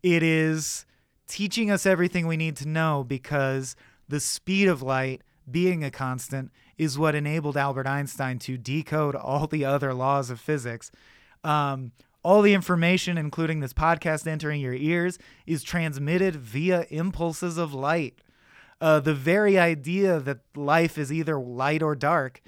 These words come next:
created the concept of binariness and duality, which even allows the human brain to contemplate the idea of a metaphysical space that is dually opposed to the physical space.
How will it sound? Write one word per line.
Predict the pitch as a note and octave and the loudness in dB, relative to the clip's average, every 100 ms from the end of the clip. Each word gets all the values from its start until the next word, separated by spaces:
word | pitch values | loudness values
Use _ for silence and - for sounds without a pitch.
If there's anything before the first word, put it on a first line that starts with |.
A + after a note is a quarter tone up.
| _ - _ - | _ -20 _ -12
created | E3 F3+ F3 F3 D3 | 0 4 4 2 0
the | D#3+ | -4
concept | - F3 F3+ - D#3 D3+ | -2 -2 -2 0 -2 -2
of | C3 | -4
binariness | B2+ C3 D#3+ E3+ E3 E3 D#3+ D#3 - | -2 0 0 0 0 0 -2 -2 -2
and | D3 | -4
duality, | C3+ C3+ D#3 E3+ D#3 C#3 C3+ - - _ | -2 4 6 6 4 0 -4 -12 -20 _
which | E3 - | -4 0
even | G#3 G3 F#3 | 2 4 2
allows | E3 E3 F#3+ G3+ E3 | 2 4 6 6 4
the | F3 | 0
human | F3 E3+ D#3+ | 0 0 0
brain | D#3+ E3 | 0 -2
to | D#3 | -2
contemplate | - F#3 F#3 F3 D#3+ D3+ | -2 -2 0 -2 -2 0
the | D3+ | 2
idea | C#3+ C3+ D3+ D3 D3 - - _ _ | 2 2 0 0 -2 -8 -20 _ _
of | F3 D#3+ | 2 2
a | D3+ | 2
metaphysical | D#3 D#3+ D#3 D#3+ C#3 C3+ | 2 2 2 0 -4 -6
space | B2+ - D3+ C#3+ | -10 -2 0 0
that | - C#3+ | -2 -2
is | C#3+ C3 - _ _ _ C3 | 0 -2 -8 _ _ _ -4
dually | D#3+ E3+ D#3 D3 | 2 2 2 0
opposed | C#3 E3 D#3 C#3+ - | 2 2 4 0 -2
to | C#3 | -6
the | |
physical | C3 F3 D3 C#3 | -2 -2 -2 -6
space. | C3 - C3+ C3 B2 | -8 -4 -2 -2 -8